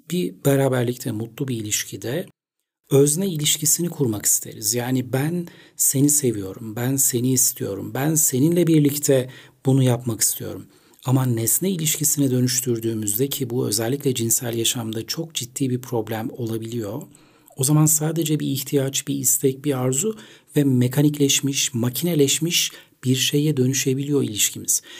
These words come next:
Bu nedenle bizim istediğimiz şey nesne ilişkisi değil, özne ilişkisi kurabilmek.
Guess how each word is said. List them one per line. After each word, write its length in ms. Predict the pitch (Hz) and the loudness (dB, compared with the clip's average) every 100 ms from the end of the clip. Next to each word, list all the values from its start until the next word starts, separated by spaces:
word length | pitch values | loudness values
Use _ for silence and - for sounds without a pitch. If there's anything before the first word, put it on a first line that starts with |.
| - - | -16 -4
Bu 40 | |
nedenle 340 | 220 190 170 147 | 0 2 2 2
bizim 200 | 139 175 | 0 2
istediğimiz 520 | - 147 123 117 104 | 0 0 -2 0 -2
şey 420 | - 127 170 196 - - - | -2 -2 -4 -4 -10 -20 -4
nesne 380 | 131 135 - 196 | 0 2 2 0
ilişkisi 720 | 147 123 - 123 - 117 95 | -2 0 -2 0 -2 -2 -4
değil, 440 | 135 151 160 185 - - _ | -2 0 -2 -4 -10 -20 _
özne 400 | 135 135 131 151 | 2 4 4 0
ilişkisi 840 | 160 120 - - 113 - 139 143 151 - | 0 -2 -2 -2 0 0 0 -2 -4 -6
kurabilmek. 680 | 120 104 101 - - - | -4 -4 -6 -14 -20 -20